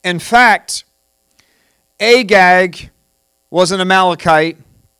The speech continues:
and in fact, uh, the Lord had us look again at the story of Esther, and that was a repost, uh, Jeannie's sermon and my sermon from last August. Agag,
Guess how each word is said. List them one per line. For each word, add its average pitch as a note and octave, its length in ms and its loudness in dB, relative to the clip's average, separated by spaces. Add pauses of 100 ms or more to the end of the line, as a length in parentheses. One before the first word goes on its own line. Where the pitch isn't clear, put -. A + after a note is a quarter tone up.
(1080)
and F3+ 520 -2 (200)
in F3 140 -6
fact, A3 680 0 (640)
uh, D3 120 0
the D#3+ 80 -4
Lord G#3 320 4
had G3+ 240 2
us F3+ 240 -2 (100)
look G#3 300 0
again G3 520 -2
at E3+ 160 -8
the D#3 60 -14
story F#3+ 380 -4
of D#3+ 100 -12
Esther, E3+ 480 -6
and D3+ 140 -10
that E3 100 -8
was D3+ 140 -10
a D3 60 -8
repost, D#3 840 -8 (120)
uh, C#3 140 -6
Jeannie's F3+ 460 -10
sermon E3+ 340 -12
and D#3 140 -14
my F3 180 -4
sermon E3 460 -10
from D3 200 -14
last D3 320 -10
August. E3 680 -6 (800)
Agag, F3+ 920 -2